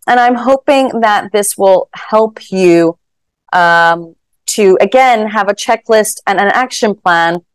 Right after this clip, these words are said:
to be able to look at the different financial aspects of your business. So again, the goal in China is to grow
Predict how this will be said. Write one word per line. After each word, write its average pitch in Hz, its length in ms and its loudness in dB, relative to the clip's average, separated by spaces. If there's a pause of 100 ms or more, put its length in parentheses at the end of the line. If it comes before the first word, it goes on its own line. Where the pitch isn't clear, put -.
(200)
to - 100 -8
be 240 140 2
able 233 160 2
to 233 160 -4
look 208 240 -2
at 214 160 -4
the 190 200 2 (140)
different 240 340 -2
financial 202 540 -2
aspects - 480 -4
of 151 80 -18
your 151 100 0
business. - 600 -6 (640)
So 262 140 2
again, 330 400 0 (180)
the 233 240 -2
goal 311 460 2
in 285 180 2
China 233 520 0 (120)
is 214 380 0
to 208 320 -2
grow 202 520 2